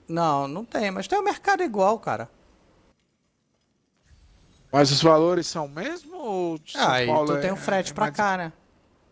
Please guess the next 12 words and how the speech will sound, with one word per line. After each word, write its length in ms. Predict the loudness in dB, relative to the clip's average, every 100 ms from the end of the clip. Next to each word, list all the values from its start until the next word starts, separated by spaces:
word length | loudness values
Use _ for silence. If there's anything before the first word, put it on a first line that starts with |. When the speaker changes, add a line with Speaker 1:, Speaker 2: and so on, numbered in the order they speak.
| _ _ _ _ _ _ _ _ _ _ _ _ _ -8
Speaker 2:
Ah, 300 | -4 -4 -4
tá. 180 | -10 -16 _ _ -20 -20 _ _ _ _ _ _ -8 -6 -8 -12
Speaker 1:
Aí 140 | -14 -10
você 160 | -10
tem 120 | -8 -10
o 40 |
frete 300 | -8 -10 -8
pra 180 | -10 -8
cá 160 | -6 -8
que 140 | -12
pega, 420 | -6 -4 -4 -6
né? 180 | -10